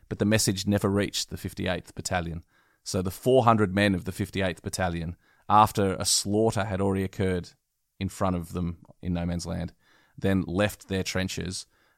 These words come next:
and advanced across no man's land. The Germans, now knowing that there was no risk of losing the battle, held their fire until the fifty-eighth were very close to the, to their front line, and then they just opened fire with a hail of machine gun fire, and most of those four hundred men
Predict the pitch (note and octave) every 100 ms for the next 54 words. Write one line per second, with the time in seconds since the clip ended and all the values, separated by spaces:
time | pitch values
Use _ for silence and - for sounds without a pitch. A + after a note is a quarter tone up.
0 | - G2 F#2+ E2 F#2+ G#2 G2 - - -
1 | _ _ _ - - A#2+ A2+ G2 F#2+ F#2+
2 | F#2 F#2 F#2+ F2+ F2+ - F2 G#2+ B2 A#2
3 | G2+ G2+ F#2+ F#2+ G#2 G#2 F#2+ F2+ F#2 F2+
4 | G2 G2 F2+ G#2 - F#2 F#2 G#2 G2 F#2+
5 | F2+ E2+ F#2+ F2 G2+ - _ - A2+ F#2+
6 | G2 F#2+ G#2 G#2 G2 F#2 F#2 - F#2 F#2
7 | G2+ F#2+ F#2 F#2 F#2 - _ _ _ -
8 | F#2+ E2+ G#2 F#2+ F#2 G#2+ F#2+ F#2 - -
9 | _ _ _ - G2 G2 - F#2 F#2+ F#2+
10 | F#2 E2+ F2+ F2+ F2 F#2 F#2+ F#2 - -
11 | - G#2 - F#2 G2 F#2 F2+ F2 - G2+
12 | G2 F2+ E2+ F2+ - F2+ F#2 F2+ F#2 -
13 | E2 G2 G2 G2+ G2+ - F2 F2 - F2+
14 | F2 F2 E2+ F2+ E2+